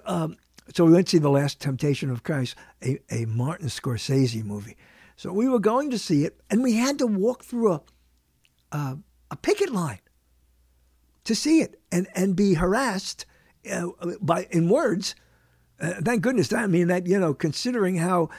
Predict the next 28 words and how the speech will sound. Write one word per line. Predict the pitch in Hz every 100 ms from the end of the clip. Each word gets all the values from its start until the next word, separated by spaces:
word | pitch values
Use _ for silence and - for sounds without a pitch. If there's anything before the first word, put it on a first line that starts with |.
| - - -
uh, | 165 160 151 156 156 143 185
you | 185 185
know, | 170 165
how | 156 156
passionate, | 156 185 226 - 160 151 - - - -
uh, | 175
people | 226 233 190 170
can | 160 139
get, | 135 208 156 - - - - -
uh, | 131 170
that, | 131 135
of | -
course, | 131 120
meaning, | 185 123 117 110
uh, | 104
you | -
know, | 110
passionate, | - 123 107 - 139
being, | - - -
you | 160
know, | -
angry | 107 107 - -
and | -
hurtful, | - - - _ - - - -
as, | 123 113 - - 151 - -
as | 113 113
is | 101
the | 156